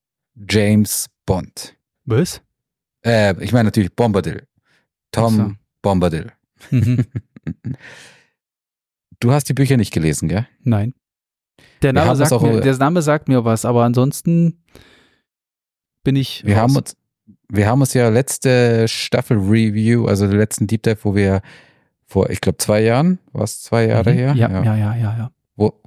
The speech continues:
Speaker 1: wo wir, ähm, die Ringe der Macht und, äh, äh, House of the Dragon zeitgleich irgendwie parallel, äh, ge-, ge-, ge-, gereviewt haben.
Speaker 2: Mhm.
Speaker 1: Und da habe ich, glaube ich, haben wir uns auch on tape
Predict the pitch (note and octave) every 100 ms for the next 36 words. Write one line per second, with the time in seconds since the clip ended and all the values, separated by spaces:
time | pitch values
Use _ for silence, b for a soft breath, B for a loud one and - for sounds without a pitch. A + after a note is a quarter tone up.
0 | _ - G#2+ G#2 G#2 G2 - - - -
1 | G#2 G2 F#2+ F#2+ G2+ b b _ G2+ G2+
2 | A2+ G#2 A2 A#2+ - A2+ G#2+ A2+ - -
3 | G2 F#2 F2+ F2 - _ _ _ _ _
4 | - _ G2 F#2 F#2 F2 G2+ G2 F#2 E2
5 | G2+ G#2+ A2 C#3+ - D3+ _ - - G#2+
6 | A2+ A2+ A2+ - G#2 G#2 - G#2 G#2+ A2
7 | G#2+ - G#2 A2 - - _ G#2 G#2 G#2
8 | G2 - F#2+ A2 C3+ _ F#2+ G2+ A#2+ A2
9 | B2 - A#2+ C#3 B B B B F#2+ D#3+
10 | - _ _ _ _ _ _ A2 G#2+ G2
11 | B2 B2+ - G#2 G#2+ G#2+ A2 G#2+ A2 -
12 | - G#2 - A#2 A#2 - A2 -